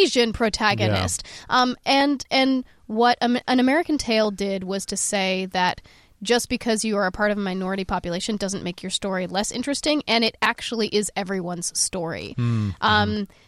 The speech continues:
Speaker 1: and that was really powerful, uh, for me. So my high point is kind of a selfish one. Um,
Speaker 2: No, that's perfect.
Speaker 1: and, and yeah, that was powerful and I think successfully done, um, with that.
Speaker 2: Hmm.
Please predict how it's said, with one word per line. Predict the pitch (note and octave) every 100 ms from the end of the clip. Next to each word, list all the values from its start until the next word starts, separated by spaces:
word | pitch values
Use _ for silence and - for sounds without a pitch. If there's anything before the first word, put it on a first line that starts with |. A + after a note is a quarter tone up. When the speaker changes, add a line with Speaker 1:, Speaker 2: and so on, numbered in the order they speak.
| _ -
Speaker 1:
and | A#3 A#3 A3+
that | G3 A#3+ C4+ C#4
was | A#3+ A3
really | A#3 B3+
powerful, | - - B3+ C#4 - F4 G4 G4 - -
uh, | A3+ A3 A3 A3
for | - -
me. | A3+ A3 A3 A3+
So | - A#3+
my | A#3+
high | B3+ C#4
point | - A#3+ -
is | G#3
kind | - G#3+
of | G3
a |
selfish | - F#3+ - F#3+
one. | F3 F3 A3+ - - - _
Um, | G#3 G3+ G3+
Speaker 2:
No, | G3+ F#3
that's | - -
perfect. | - C3+ - C#3 -
Speaker 1:
and, | A3+ A3+ A3+ A3+ G#3 - - -
and | A3 A#3+ A3
yeah, | D#4+ C#4 G#3+
that | A3
was | A3 -
powerful | - D4 D4+ - D#4+ D4+ -
and | A#3 A3+ A3+ A3+
I | G#3
think | A#3 A3+
successfully | - A3 - A3+ - A3+ G#3+ G3+
done, | G3 F#3 F3+ - _ -
um, | G#3 G3 G3
with | G3+ -
that. | F#3+ E3+ -
Speaker 2:
Hmm. | -